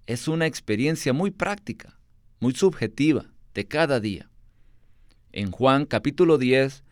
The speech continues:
versículo veintisiete, Cristo dijo: "Mis ovejas oyen mi voz, y yo las conozco,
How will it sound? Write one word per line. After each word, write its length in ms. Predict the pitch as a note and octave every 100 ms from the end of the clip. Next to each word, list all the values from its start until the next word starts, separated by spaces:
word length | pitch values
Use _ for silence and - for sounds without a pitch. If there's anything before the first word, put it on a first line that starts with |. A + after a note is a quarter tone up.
| _
versículo 560 | - A#2 G3+ G3 F3+ C#3+
veintisiete, 880 | C3 A2+ G#2 - B2 C#3+ C#3+ D3 C#3
Cristo 440 | - C#3 C#3+ - C3+
dijo: 400 | C3 A#2 - - - - - _ _ -
"Mis 320 | A2+ A2 -
ovejas 760 | E2 G2 D3 D3+ D#3 D#3 - - -
oyen 460 | G#2 A2+ C3+ D3
mi 120 | A#2 F#2+
voz, 440 | C3 F3+ - - _ _ _ _ _
y 180 | A#2+ B2+
yo 180 | F3+ A3+
las 200 | G3 -
conozco, 640 | A2 G#2+ F3 - - -